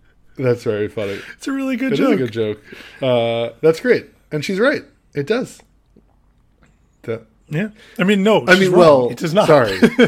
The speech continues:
Speaker 1: A poopy, a
Speaker 2: She's
Speaker 1: poopy diaper. A poopy
Speaker 2: incorrect.
Speaker 1: diaper would.
Speaker 2: You just wear
Speaker 1: Right.
Speaker 2: diapers.
Speaker 1: That's true. Uh,
Speaker 2: Uh, not to brag, but, uh, my daughter is potty trained.
Speaker 1: Uh, congrats.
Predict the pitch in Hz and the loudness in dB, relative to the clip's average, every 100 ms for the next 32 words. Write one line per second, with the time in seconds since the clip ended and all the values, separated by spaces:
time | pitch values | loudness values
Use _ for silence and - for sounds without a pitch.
0 | - 214 143 131 165 160 143 131 120 117 | 2 -2 -2 -2 -2 -2 0 0 -2 -4
1 | 160 143 180 175 135 113 131 131 113 92 | -6 0 0 0 -6 0 2 2 -2 -6
2 | 92 127 131 - 151 143 123 127 110 110 | -6 -4 -2 0 0 0 -2 -2 -2 -6
3 | - - - - 117 - 113 _ _ _ | -14 -14 -16 -14 -14 -14 -18 _ _ _
4 | - - - 311 226 254 262 151 117 - | -20 -20 -10 -6 -4 -4 0 2 2 -4
5 | - - 131 - 98 - _ _ _ _ | -14 -8 -8 -8 -10 -12 _ _ _ _
6 | _ - 123 110 107 107 104 104 107 - | _ -10 -6 -6 -6 -8 -10 -12 -14 -18
7 | - - _ 147 135 147 208 202 160 160 | -20 -20 _ -8 -4 -2 -4 -2 -2 -2
8 | 131 117 120 131 - - 135 123 123 117 | -2 -8 -12 -14 -14 -12 -10 -10 -14 -18
9 | _ 220 233 247 151 135 156 196 220 - | _ -10 -8 -8 -6 -6 -6 -8 -10 -14
10 | - 208 147 123 156 135 120 117 107 107 | -14 -12 -10 -14 -14 -12 -12 -16 -18 -20
11 | - - _ 113 98 95 92 - - 107 | -20 -20 _ -12 -10 -10 -14 -16 -16 -12
12 | 196 190 - - | -12 -12 -20 -20